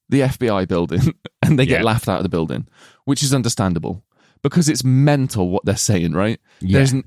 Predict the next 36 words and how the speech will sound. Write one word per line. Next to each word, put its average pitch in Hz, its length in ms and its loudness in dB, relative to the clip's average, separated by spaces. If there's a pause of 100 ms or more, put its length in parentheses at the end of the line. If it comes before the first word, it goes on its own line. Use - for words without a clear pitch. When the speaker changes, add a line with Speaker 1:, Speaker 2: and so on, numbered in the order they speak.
(100)
Speaker 1:
it, 135 280 2
there 139 160 4
is 147 140 0
an 147 60 2
invisible 131 540 2
map 107 400 -2 (540)
on 143 120 2
the - 100 0
back 147 340 0
of 127 80 0
the 123 60 2
<laughs> - 140 0
Declaration 190 500 2
of 147 100 0
Independence 135 560 0
that - 80 0
has 107 80 -2
been 120 180 -2
there 123 120 0
for 131 100 -4
years, 95 360 2
and 107 120 0
I 113 80 0
know 175 260 2
so 104 380 0 (320)
because 117 220 2
Speaker 2:
Yeah. - 60 -6
Speaker 1:
my 104 120 0
granddad 131 520 0
was 101 160 -2
given 113 220 0
a 104 80 0
tiny 151 320 0
scrap 175 320 -4
of - 100 -10
paper 139 420 2